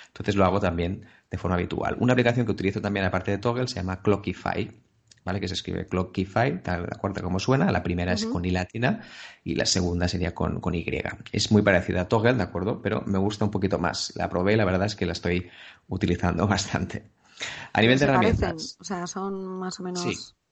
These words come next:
Speaker 1: son, eh, hermanas gemelas, se podría decir,
Speaker 2: Hombre,
Speaker 1: sí.
Speaker 2: son, estas herramientas están muy bien porque también, por ejemplo, hay veces que, sobre todo los freelance, que no tenemos claro si a lo mejor cierta tarea te está reportando, mm, más beneficio o menos,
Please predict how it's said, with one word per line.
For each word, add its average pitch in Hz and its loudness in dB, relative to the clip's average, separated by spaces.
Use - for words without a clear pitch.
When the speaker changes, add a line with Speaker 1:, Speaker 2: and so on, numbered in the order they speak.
Speaker 1:
son, 104 2
eh, 95 2
hermanas 95 0
gemelas, 80 -8
se - -16
podría 82 -8
decir, 190 -2
Speaker 2:
Hombre, 214 4
Speaker 1:
sí. 190 0
Speaker 2:
son, 254 4
estas 233 2
herramientas 220 0
están 208 0
muy 202 2
bien 196 2
porque 175 0
también, 180 2
por 214 0
ejemplo, 208 0
hay 180 0
veces 190 2
que, 170 0
sobre 170 -4
todo 185 2
los 196 2
freelance, 180 2
que - 0
no 196 6
tenemos 208 6
claro 196 6
si - -2
a 185 2
lo 180 2
mejor 175 0
cierta 196 4
tarea 180 2
te 175 -4
está 165 -2
reportando, 165 -2
mm, 180 -4
más 175 6
beneficio 175 4
o 170 -2
menos, 196 2